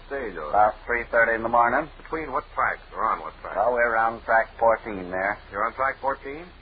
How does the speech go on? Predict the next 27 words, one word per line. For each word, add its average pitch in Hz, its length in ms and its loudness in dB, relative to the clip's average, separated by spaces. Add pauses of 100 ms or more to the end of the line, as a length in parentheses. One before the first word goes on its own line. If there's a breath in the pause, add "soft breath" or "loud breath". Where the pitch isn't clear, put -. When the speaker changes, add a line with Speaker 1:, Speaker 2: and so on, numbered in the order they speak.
(240)
Speaker 1:
Wow. 98 320 -4 (1900 loud breath)
You 113 60 -14
mean 107 160 -4
on 127 180 2
the 147 140 -6
track 143 320 -2
or 101 80 -12
you're 95 160 -4
on 98 80 -6
the 92 80 -8
Speaker 2:
Oh, 90 80 -10
Speaker 1:
platform? 117 300 -2
Speaker 2:
we're 117 180 4
on, 113 260 -2
we're 110 220 2
on 104 160 -2
the 101 160 -6 (260)
siding 101 380 2
there. 82 320 -6
Speaker 1:
Oh, 117 100 0
I 113 180 2 (120)
see. 87 80 -10
I, 110 160 -4
I 87 160 -12 (100)
thought 117 240 -6
you 82 80 -18
were 85 80 -14